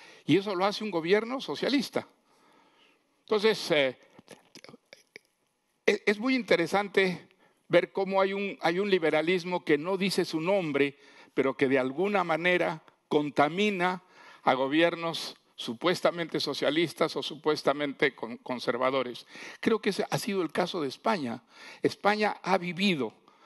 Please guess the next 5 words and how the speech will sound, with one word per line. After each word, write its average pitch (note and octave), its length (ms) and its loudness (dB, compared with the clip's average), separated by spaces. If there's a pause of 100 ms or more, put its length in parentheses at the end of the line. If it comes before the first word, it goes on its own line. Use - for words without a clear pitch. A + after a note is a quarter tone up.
(280)
una F3 220 4
transformación D3+ 1120 0 (320)
que D3+ 100 2
estaba F3+ 460 2
teñida D#3 720 2